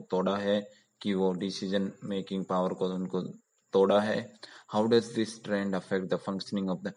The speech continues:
तो first question तो दोस्तों ये है कि जो ये trend चल रहा है कि उनको prosecute किया जाता है और जेल में भेज दिया जाता है बोनाफाइड mistakes के लिए, ये trend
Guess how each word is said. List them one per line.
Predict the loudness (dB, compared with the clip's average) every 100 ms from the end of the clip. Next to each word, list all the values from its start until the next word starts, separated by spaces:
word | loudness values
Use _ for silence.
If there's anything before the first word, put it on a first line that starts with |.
| _ _ _ _ -6
तो | -4
first | 2 2 2 -2
question | 0 0 0
तो | 2
दोस्तों | 4 2 2 2
ये | 2
है | 2 0 0 -8 _ _ _ _ -2
कि | 0 0 -6 -2
जो | 2
ये | 4 2 2
trend | 2 2 2
चल | 2 2
रहा | 4 2
है | 4 2
कि | 0 -2
उनको | 0 0 -2
prosecute | 0 0 0 -2 -2 -2 0
किया | 2 4
जाता | 4 2 0
है | 0
और | 0 2
जेल | 2 2
में | 2 -2
भेज | -4 -4
दिया | 0 2
जाता | 2 -2 -2
है | -2
बोनाफाइड | -2 -2 -4 -2 -2 -2
mistakes | -6 -4 -2 -2 -4
के | -2
लिए, | 0 0 -2 -10 _ _ -2
ये | -2
trend | -2 0 2 2 0